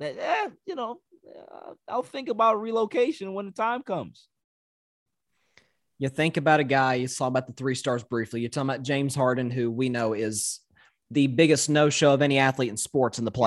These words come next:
Speaker 2: playoffs, uh, considering what he does in the regular season. And, and this season, he, I don't know what's up. Something's off.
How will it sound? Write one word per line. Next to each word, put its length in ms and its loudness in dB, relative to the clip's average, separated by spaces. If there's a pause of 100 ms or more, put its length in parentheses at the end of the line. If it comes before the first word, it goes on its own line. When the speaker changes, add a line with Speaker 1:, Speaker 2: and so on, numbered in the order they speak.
(140)
Speaker 2:
playoffs, 320 -2 (400)
uh, 180 6
considering 420 0
what 140 2
he 80 0
does 240 6
in 60 -2
the 60 0
regular 300 -2
season. 440 -2
And, 120 -2
and 140 0
this 160 8
season, 300 0
he, 180 0
I 140 2
don't 80 2
know 80 0
what's 320 -2
up. 180 -2
Something's 340 0
off. 320 -2